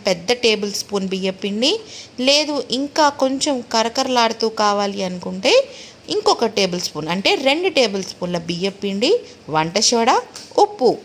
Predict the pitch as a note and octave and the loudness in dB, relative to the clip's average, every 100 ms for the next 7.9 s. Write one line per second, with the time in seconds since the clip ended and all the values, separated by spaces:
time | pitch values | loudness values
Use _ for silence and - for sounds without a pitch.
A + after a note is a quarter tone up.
0 | - E3 E3+ E3 D4 A#4+ - - F3+ F#3 | -8 -4 -4 -2 2 2 0 -14 -4 -2
1 | F3 E3+ D#3+ G3+ A#3+ A#3 E3 D#3+ - - | -2 -4 -2 2 2 2 -2 -2 -4 0
2 | F#4+ A#3+ - E3+ - D3 A2+ - - - | 0 0 -8 -14 -10 -10 -10 -12 -20 -20
3 | - F#3 A3 E4 F#4+ D4 A#3+ F#3+ F3 - | -4 4 6 6 2 0 2 4 2 0
4 | - G3 - E4 E4 C#4 A#3 A#3 - - | -4 -6 -4 0 2 4 2 0 -12 -8
5 | E3+ - D#4 F#4 E4+ B3 G#3+ G#3+ G#3+ G#3+ | -4 0 2 4 4 2 2 -2 -4 -4
6 | G3+ F#3 F3+ - F3 E3 E3 - F#3+ G#3 | -4 -2 -4 -4 -6 -8 -10 -2 2 4
7 | B3 C#4+ C4+ G#3 - F#3+ F3 E3+ | 4 4 2 2 0 -2 -2 -4